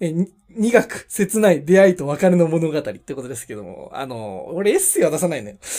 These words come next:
あのー、写真集出すんだよ。いや、まあ、確かに、その、<laughs> 正直、いや、なんか、マジな話、俺の写真集より絶対俺のエッセイ集の方が、需要はギリあると思うよ。だって。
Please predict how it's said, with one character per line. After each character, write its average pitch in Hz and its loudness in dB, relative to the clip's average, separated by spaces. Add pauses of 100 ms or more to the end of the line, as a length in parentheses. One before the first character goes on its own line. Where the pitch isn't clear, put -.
(120)
あ 190 2
の 160 0
ー、 151 -4
写 135 -4
真 415 4
集 202 2
出 165 0
す 151 -8
ん 127 -12
だ 117 -16
よ。 208 -18
い - -20 (500)
や、 190 -2
ま 175 4
あ、 - 4
確 196 -2
か 226 -2
に、 233 0
そ 180 0
の、 175 4
<laughs> - -20
正 349 2 (240)
直、 269 2 (320)
い - 0
や、 220 6
な 247 2
ん 233 -2
か、 196 6
マ 294 6
ジ 427 4
な 339 6
話、 226 6
俺 220 6
の 392 4
写 453 4
真 440 4
集 240 2
よ 190 6
り 208 0
絶 190 2
対 349 6
俺 240 10
の 247 4
エ 226 6
ッ 240 4
セ 392 6
イ - 10
集 247 4
の 196 6
方 185 4
が、 185 4 (200)
需 196 2
要 330 6
は 330 8
ギ 208 0
リ 254 6
あ 202 8
る 220 8
と 170 4
思 175 4
う 185 2
よ。 - -12
だ 175 4
っ 175 -6
て。 - -12